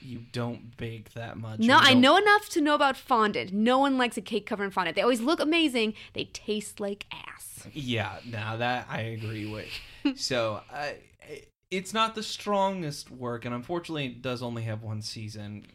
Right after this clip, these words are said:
Speaker 1: and I don't know if it's gonna get renewed for a second one.
Speaker 2: So far, it's been my favorite thing to just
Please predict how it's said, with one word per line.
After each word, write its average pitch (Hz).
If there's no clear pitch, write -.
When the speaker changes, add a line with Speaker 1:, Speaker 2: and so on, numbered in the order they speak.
Speaker 1:
and 113
I 113
don't 107
know 113
if 107
it's 104
gonna 104
get 104
renewed 104
for 78
a 104
second 98
one. 92
Speaker 2:
So 349
far, 294
it's 240
been 240
my 214
favorite 233
thing 208
to 214
just 202